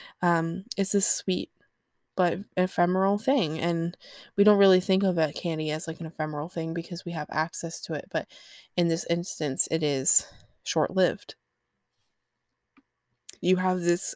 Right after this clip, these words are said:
um, fleeting happy moment of this tasty candy, and then it's gone. But it's still, like, a little special moment, and I, I keep saying fleeting moments, and I think that fleeting moments, if you have to pick a theme of his work, is definitely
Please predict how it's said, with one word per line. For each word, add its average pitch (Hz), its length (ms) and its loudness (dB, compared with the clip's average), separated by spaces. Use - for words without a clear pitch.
um, 170 540 -4
fleeting 226 480 6
happy 202 380 2
moment 170 480 2
of 233 140 0
this 277 160 0
tasty 294 340 2
candy, 320 400 2
and 170 160 2
then 185 80 2
it's 214 160 -2
gone. 190 400 0
But 220 120 2
it's 214 100 2
still, 247 240 6
like, 233 160 0
a 233 40 4
little 208 220 4
special 180 500 -2
moment, 143 440 0
and 160 120 -2
I, 156 260 0
I 175 40 2
keep 190 240 -4
saying 180 240 2
fleeting 160 380 0
moments, 156 380 0
and 127 120 0
I 147 100 -2
think 165 280 -4
that 196 260 -2
fleeting 151 260 -2
moments, - 320 -6
if 165 120 -2
you 160 100 0
have 151 120 0
to 170 80 -4
pick - 160 -2
a - 60 -4
theme - 260 -6
of - 80 -14
his - 180 -8
work, - 220 -4
is 185 160 -4
definitely 190 480 -4